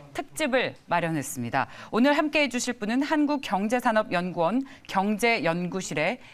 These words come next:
김광석 실장 나오셨습니다.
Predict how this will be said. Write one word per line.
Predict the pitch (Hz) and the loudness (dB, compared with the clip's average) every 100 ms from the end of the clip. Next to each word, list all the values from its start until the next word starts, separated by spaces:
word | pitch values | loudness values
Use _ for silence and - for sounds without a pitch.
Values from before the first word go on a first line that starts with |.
| - | -14
김광석 | - 226 233 226 214 208 302 302 | -4 -2 2 2 2 0 0 0
실장 | - 254 - 180 135 143 | -4 -4 0 0 -2 -4
나오셨습니다. | 147 139 135 - 127 120 131 | -6 -4 -8 -6 -6 -4 -8